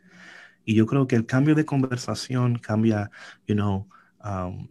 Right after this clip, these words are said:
yo me, yo me considero, por lo menos así la gente me dice, como un, un despertador espiritual, ¿no? <laughs>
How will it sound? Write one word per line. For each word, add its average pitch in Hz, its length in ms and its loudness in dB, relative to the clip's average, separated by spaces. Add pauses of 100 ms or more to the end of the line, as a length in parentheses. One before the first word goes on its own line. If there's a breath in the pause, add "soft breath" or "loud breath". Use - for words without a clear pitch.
(120)
yo 110 180 2
me, 135 140 4
yo 123 100 4
me 160 100 4
considero, 117 640 2
por 98 160 -4
lo 95 60 0
menos 110 220 2
así 101 180 -4
la 98 80 -2
gente 101 220 -4
me 101 80 -2
dice, 98 140 -4
como 101 240 -4
un, 120 260 2
un 113 180 2
despertador 95 800 -2
espiritual, 87 680 -8
¿no? 101 120 -8
<laughs> 110 500 -10